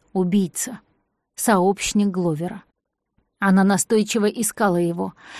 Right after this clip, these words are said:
а он все время перемещался, и Зои лишь ощущала его присутствие, а рассмотреть не могла. Она ходила кругами, пока все не превратились в призрачные тени, а тот, кого она пыталась разглядеть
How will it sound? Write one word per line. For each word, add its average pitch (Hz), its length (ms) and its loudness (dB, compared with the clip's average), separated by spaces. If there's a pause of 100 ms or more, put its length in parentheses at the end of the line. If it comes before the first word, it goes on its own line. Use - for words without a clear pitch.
(160)
а 214 160 4
он 240 220 4
все 214 200 -2
время 214 320 2
перемещался, 208 840 -2 (280)
и 208 100 2
Зои 226 320 4
лишь 208 360 0
ощущала 214 640 0
его 180 260 -2
присутствие, 190 760 -4 (260)
а 190 100 -2
рассмотреть 190 520 -4
не 190 60 -2
могла. 170 400 -6 (440)
Она 226 220 4
ходила 220 420 0
кругами, 208 600 0
пока 202 240 -2
все 240 340 -2 (320)
не 214 140 4
превратились 214 680 0
в - 120 -12
призрачные 208 680 0
тени, 175 420 -4 (560)
а 220 140 2
тот, 220 300 2
кого 196 260 0
она 196 180 2
пыталась 185 560 -2
разглядеть 190 840 -4